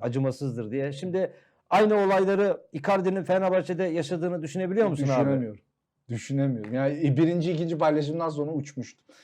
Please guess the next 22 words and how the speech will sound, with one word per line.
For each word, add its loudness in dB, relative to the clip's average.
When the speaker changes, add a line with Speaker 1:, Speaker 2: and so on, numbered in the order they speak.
Speaker 2:
Bizde 0
bir -4
tane 6
buna 2
yakın, 4
tam 0
değil, -2
şey 4
vardı, 2
o -6
sağ 0
bek, -4
Van 0
der 2
Wiel -2
vardı. -10
Speaker 1:
Evet. 2
Speaker 2:
Sevgilisiyle 0
bir -6
Speaker 1:
Hollanda'da. 4
Speaker 2:
karlı 8
yerlerde 2